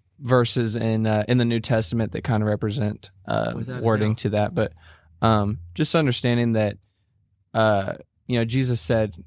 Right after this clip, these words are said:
Speaker 1: "Come to me, all you who are weary, and I will give you rest."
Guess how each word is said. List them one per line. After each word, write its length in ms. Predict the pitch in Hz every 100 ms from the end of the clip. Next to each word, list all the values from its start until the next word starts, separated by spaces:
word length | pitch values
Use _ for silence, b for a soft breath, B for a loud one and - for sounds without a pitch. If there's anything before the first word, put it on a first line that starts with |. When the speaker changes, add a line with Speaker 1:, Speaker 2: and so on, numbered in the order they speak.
| -
Speaker 1:
"Come 220 | - 143 143
to 60 |
me, 280 | 127 120 117
all 260 | 113 123 127
you 220 | 127 120
who 180 | 131 123
are 140 | 110
weary, 420 | 110 120 117 110
and 120 | 107 110
I 80 |
will 140 | 110 107
give 300 | 90 113 107
you 180 | 104 101
rest." 600 | 107 104 113 - -